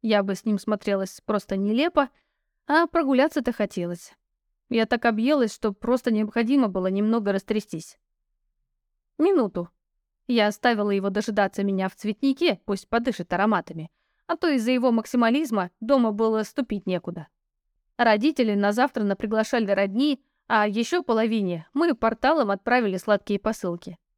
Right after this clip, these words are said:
В общем, можно было смело сказать, что Бравис решил одним махом подкупить всех сладкоежек в роду.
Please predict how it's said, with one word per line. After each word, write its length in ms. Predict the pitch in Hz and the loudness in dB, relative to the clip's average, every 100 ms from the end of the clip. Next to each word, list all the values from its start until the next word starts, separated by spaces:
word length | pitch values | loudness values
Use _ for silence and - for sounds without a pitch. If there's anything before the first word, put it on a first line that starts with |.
| _ - | _ -4
В 20 | |
общем, 360 | 392 - 254 - _ - | -2 0 -2 -4 _ -2
можно 260 | 370 277 | 0 2
было 240 | 254 254 233 | 2 2 0
смело 400 | - 254 226 196 | 0 0 2 -2
сказать, 340 | - 220 208 | -2 -2 -2
что 200 | - 214 | -4 -6
Бравис 440 | 190 226 294 240 214 | 0 2 2 2 -2
решил 360 | 226 - 240 | -4 -2 -2
одним 500 | - 214 190 226 196 | 0 -2 0 0 2
махом 380 | 202 294 - 254 | 2 2 2 -2
подкупить 540 | - 185 - 190 247 - | -2 -6 -8 -6 -6 -8
всех 320 | - 294 311 | -4 -2 -2
сладкоежек 680 | - 226 196 185 196 - | -4 -4 -4 -2 -2 -4
в 100 | 185 | -6
роду. 360 | 185 185 170 160 | -4 -4 -6 -12